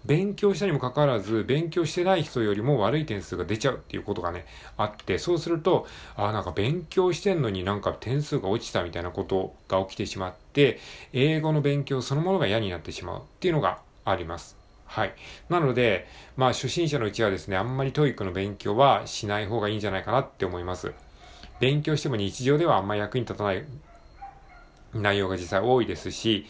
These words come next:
うん、楽しくないし、しかも自己肯定感を下げてしまうような問題であるとか、まあ、その単語が多いっていう、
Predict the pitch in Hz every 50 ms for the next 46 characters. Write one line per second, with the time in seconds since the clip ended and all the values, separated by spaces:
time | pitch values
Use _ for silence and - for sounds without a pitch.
0 | - - - - - - - 104 101 101 98 95 90 - - 127 151 175 151 -
1 | - 110 98 95 95 95 80 - - - 92 90 90 - 104 - - - 160 156
2 | 143 123 117 - - - - - - 123 101 101 - 120 - 120 117 113 113 131
3 | 117 104 95 92 90 87 - 110 98 98 95 92 87 - 95 90 90 90 95 113
4 | 139 156 - - - - - - 107 104 104 101 95 98 95 95 98 98 92 87
5 | - 95 - - 160 147 110 98 - - 104 95 90 - 95 90 85 85 - -
6 | 92 92 92 90 90 87 92 92 95 95 90 82 - - - - - -